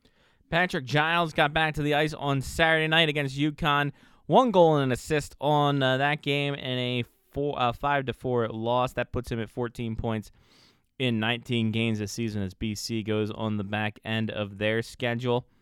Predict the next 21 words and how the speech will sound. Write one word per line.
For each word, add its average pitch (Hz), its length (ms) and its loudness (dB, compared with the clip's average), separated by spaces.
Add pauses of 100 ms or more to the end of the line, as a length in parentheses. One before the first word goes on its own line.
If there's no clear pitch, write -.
(680)
Aaron 135 240 0
Randazzo, 117 1040 0
uh, 113 380 0 (560)
had 208 200 -2
a, 214 180 2
had 208 140 4
a, 208 220 0
had 202 160 -2
a 208 60 2
game 196 260 0
on 165 140 0
Saturday 151 600 2
night. 151 300 0 (960)
He 143 160 -8
did 131 200 -4
not, 135 380 2
uh, 123 360 4 (480)
last 135 440 0
long. 127 440 0 (880)
Gave 117 240 0
up, 113 180 2